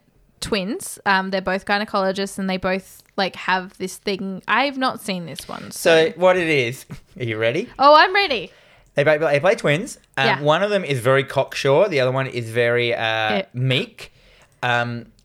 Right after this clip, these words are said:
Speaker 2: the cocksure one is a ladies' man.
Speaker 1: Uh-huh.
Speaker 2: So he gets his ladies very easily. And when he's sick of them, um, he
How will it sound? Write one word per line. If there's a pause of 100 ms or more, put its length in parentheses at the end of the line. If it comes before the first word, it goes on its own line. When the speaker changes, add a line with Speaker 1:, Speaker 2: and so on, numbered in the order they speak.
(260)
Speaker 2:
the
cocksure
one (200)
is
a
ladies'
man.
Speaker 1:
Uh-huh.
Speaker 2:
So
he
gets
his
ladies
very
easily.
And
when
he's
sick
of
them, (600)
um,
he